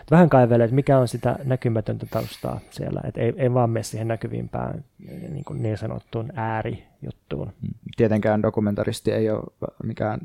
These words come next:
Speaker 2: tavallaan tutkija, et kyllähän se, se, sillä voi olla niin kuin joku arvo, että sit vaan kuvaa niin kuin jonkun jutun
Speaker 1: Mm.
Speaker 2: tosi hyvin, mut
Speaker 1: Joo,
Speaker 2: sitten,
Speaker 1: joo.
Speaker 2: et, et ei ehkä kannata sit kuvata just sitä juttua, joka, jonka kaikki muutkin kuvaa.
Speaker 1: Kolmanneksi mä haluaisin puhua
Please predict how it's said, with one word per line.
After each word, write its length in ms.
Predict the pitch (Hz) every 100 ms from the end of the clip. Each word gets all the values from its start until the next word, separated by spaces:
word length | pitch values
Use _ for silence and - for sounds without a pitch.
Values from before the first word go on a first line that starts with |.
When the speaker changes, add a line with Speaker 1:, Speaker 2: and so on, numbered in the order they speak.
| 196 170 - -
Speaker 2:
tavallaan 300 | 107 113 117
tutkija, 480 | - 127 - 120 131 131
et 120 | 120
kyllähän 260 | - 110 113
se, 100 | 113 113
se, 200 | - 117 -
sillä 220 | 123 113
voi 140 | 120
olla 180 | 123 113
niin 80 | 104
kuin 60 | 101
joku 140 | 101
arvo, 300 | 101 98 95
että 180 | 90 _ _
sit 220 | - 95 107
vaan 140 | 98
kuvaa 400 | - 104 92 104
niin 120 | 110
kuin 160 | 110 - 139
jonkun 360 | 110 104 98 -
jutun 300 | 120 - 123 _ _
Speaker 1:
Mm. 220 | 139 135 139 -
Speaker 2:
tosi 240 | - 101
hyvin, 300 | 104 - 120 -
mut 120 | - -
Speaker 1:
Joo, 40 |
Speaker 2:
sitten, 200 | 123 139
Speaker 1:
joo. 120 | 110
Speaker 2:
et, 140 | 95 -
et 100 | -
ei 160 | 98 98
ehkä 200 | 104 110
kannata 260 | 101 101
sit 140 | 107 - -
kuvata 280 | 101 98
just 160 | 98 98
sitä 180 | 101 95
juttua, 360 | 95 - -
joka, 240 | 104 - 98 101
jonka 200 | 98 101
kaikki 240 | 98 -
muutkin 300 | 110 113 -
kuvaa. 260 | - - 127 _ _ - - _ _ _ _ _ _ _ -
Speaker 1:
Kolmanneksi 440 | - 131 120 117 -
mä 80 | 117
haluaisin 400 | 120 117 120 113
puhua 460 | 127 139 135 -